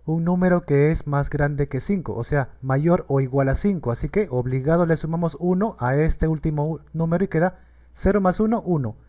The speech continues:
cuatrocientos ochenta y uno. Seis punto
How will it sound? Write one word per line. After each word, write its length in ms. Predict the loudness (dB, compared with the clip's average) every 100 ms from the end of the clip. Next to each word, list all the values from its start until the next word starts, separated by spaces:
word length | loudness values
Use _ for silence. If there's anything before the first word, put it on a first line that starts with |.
| -20 -20 -20 -14
cuatrocientos 760 | -2 0 0 -4 0 -2 0 -2
ochenta 360 | -4 -4 0 0
y 120 | 2
uno. 200 | -2 -4 -12 -20 -20 -20 -20 -20 -20 -20 -20 -20 -20 -20 -20 -20
Seis 400 | -6 -2 0 -2
punto 600 | -2 0 0 0 -2